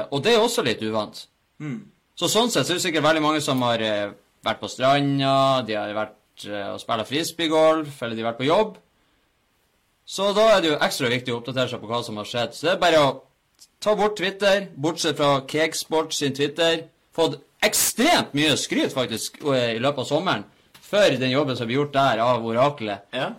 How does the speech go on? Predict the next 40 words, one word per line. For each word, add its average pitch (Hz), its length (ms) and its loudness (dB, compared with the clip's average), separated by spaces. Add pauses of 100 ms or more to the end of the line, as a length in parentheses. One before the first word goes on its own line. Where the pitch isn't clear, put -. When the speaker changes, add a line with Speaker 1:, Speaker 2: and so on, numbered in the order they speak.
(120)
Speaker 2:
Og 139 140 -4
tro 170 180 2
at 120 100 0
vi 127 100 -4
faktisk 131 400 -2
har 143 260 2
hundre 131 420 -2
stykker 117 320 -6
som 104 120 -8
sitter 110 200 -6
og 107 100 -6
oppdaterer. 127 440 -4
For 120 60 -12
det 135 100 -2
oppdateres 147 480 0 (120)
så 151 220 2
mye 113 340 -2
hver 117 220 0
eneste 110 320 -6
dag. 117 300 0
Så 120 100 -10
det 147 100 0
er, 156 320 4 (320)
det 196 120 2
er 214 80 6
veldig 208 260 6
imponerende. 139 800 0
Og 147 160 2
Speaker 1:
Kanskje 151 220 4 (100)
egentlig 190 320 0
oraklet 135 540 0 (160)
har 233 340 2 (480)
hundre 185 260 -2
kinesere 139 560 -2
som 117 140 -10
sitter 139 300 -6
og - 20 -4
jobber 127 480 -2
i 123 160 -8
Kina 147 380 -6